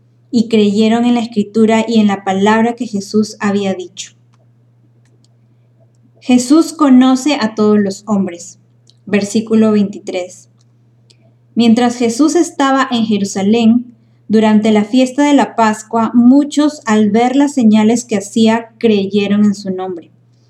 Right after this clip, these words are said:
Pero Jesús mismo no se fiaba de ellos, porque los conocía a todos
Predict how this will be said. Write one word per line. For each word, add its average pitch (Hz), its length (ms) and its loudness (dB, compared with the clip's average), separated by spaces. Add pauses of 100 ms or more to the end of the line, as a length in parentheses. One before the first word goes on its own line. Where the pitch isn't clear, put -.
(460)
Pero 220 220 2
Jesús 254 500 2
mismo 254 540 2 (240)
no 262 260 6
se 294 160 -2
fiaba 220 560 2
de 196 180 0
ellos, 196 460 -4 (160)
porque 214 400 0
los 202 260 -4
conocía 233 840 0
a 202 200 -6
todos 202 600 -4